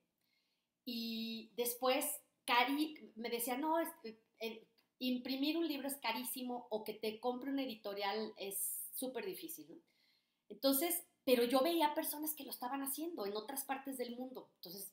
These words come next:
yo decidí fijarme en las personas que sí estaban viviendo el sueño que yo quería. Porque yo dije, "A ver,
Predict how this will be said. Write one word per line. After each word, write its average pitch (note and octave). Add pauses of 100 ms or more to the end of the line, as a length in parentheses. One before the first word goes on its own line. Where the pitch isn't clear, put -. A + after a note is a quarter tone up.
(260)
yo A#3+
decidí C4 (300)
fijarme C#4
en A3+
las G#3
personas B3+
que G#3+
sí B3+
estaban B3+
viviendo G#3+
el A3
sueño G#3+
que G3
yo G3
quería. A3+ (580)
Porque -
yo G#3
dije, G#3+
"A G#3+
ver, A3+